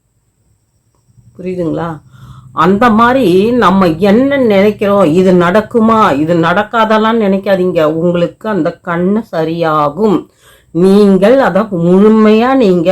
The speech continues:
மனசார வேல்மாறனை, "ஐ-, முருகா, எனக்கு இதை நீ சரி பண்ணி கொடுக்க, உன்னை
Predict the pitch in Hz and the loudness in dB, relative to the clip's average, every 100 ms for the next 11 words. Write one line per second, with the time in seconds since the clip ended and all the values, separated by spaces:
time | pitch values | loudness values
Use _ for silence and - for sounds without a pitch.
0 | 214 180 147 165 170 190 180 185 202 254 | -2 -2 -2 -4 -6 -2 0 2 2 2
1 | 285 175 180 185 185 165 151 151 190 _ | -2 0 0 0 0 -2 -2 -6 -8 _
2 | _ _ _ 147 160 160 - 147 160 165 | _ _ _ -6 -4 -4 -6 -6 0 2
3 | 185 208 208 139 151 165 196 - 247 240 | 2 2 0 0 -2 0 -2 -4 -2 0
4 | 220 233 220 - 196 196 214 214 214 202 | 2 0 0 -2 -2 -4 -2 -2 -2 -6
5 | - 147 170 190 202 | -12 -4 0 2 2